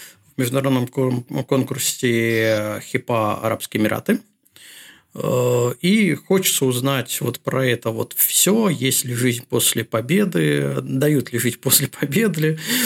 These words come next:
э, разные люди, которые зовут на подкасты, например? Э, ну и, в принципе, история фотографии, как,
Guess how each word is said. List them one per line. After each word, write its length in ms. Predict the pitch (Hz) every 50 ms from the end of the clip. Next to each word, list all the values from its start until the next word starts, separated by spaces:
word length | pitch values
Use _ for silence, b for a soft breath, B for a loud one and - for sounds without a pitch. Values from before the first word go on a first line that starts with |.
| 247 B B B -
э, 260 | 143 139 131 135 135
разные 320 | 139 139 135 123 131 131
люди, 220 | 131 135 131 123 127
которые 320 | - - - 131 117 117
зовут 260 | 117 131 127 123 -
на 80 | - 123
подкасты, 460 | - 135 - - - 120 - - -
например? 480 | 127 120 123 - 139 127 120 123 127 - B B B 196 185 185 165 151 B
Э, 220 | - 139 131 123 127
ну 100 | 151 202
и, 100 | 208 165
в 120 | - -
принципе, 380 | - 160 156 151 - - - 117
история 280 | - - 147 127 123 117
фотографии, 720 | - - - 127 120 131 135 147 143 - - 131 123 123
как, 460 | - - 127 120 120 117 - - -